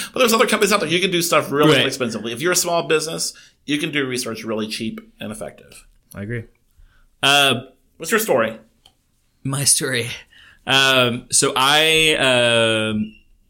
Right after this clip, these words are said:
Speaker 2: go to University of Eastern Kentucky, and my goal was to just graduate. I think that was kind of my goal. I had, I was very, uh, in high school, I was, like, the cleanest person ever.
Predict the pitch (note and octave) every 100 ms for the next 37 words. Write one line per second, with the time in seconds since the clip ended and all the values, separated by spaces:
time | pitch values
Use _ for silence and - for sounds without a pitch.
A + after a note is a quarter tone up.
0 | _ B2 B2 B2 C3+ B2 A#2+ A#2+ B2 C3
1 | C3+ A2+ G#2+ A2+ A#2+ A#2+ A#2+ G2 A#2 -
2 | _ - - _ G#2+ G#2+ G#2+ G#2+ G#2 G#2
3 | F#2+ F#2+ G#2 A2 A2 G2+ G#2 G2+ - -
4 | G2 G2+ F#2+ - F#2+ F#2+ F#2+ C#3 C#3 -
5 | - - G#2 G#2 G#2 G2+ - - G#2+ G2+
6 | G2 F#2 G#2+ F#2+ G2 G2 A2 A#2 G#2+ -
7 | A2+ A2 G2 F#2 G#2 G#2+ G#2+ G#2 G2+ G2
8 | F#2+ G2 - _ _ _ _ _ _ _
9 | _ _ _ - A2+ D#3+ D3+ - A2 A2
10 | G#2 F#2+ - - _ _ _ _ - _
11 | _ - G#2 G#2 A2 G#2+ G#2+ - G#2+ G2
12 | F#2 G#2+ A2+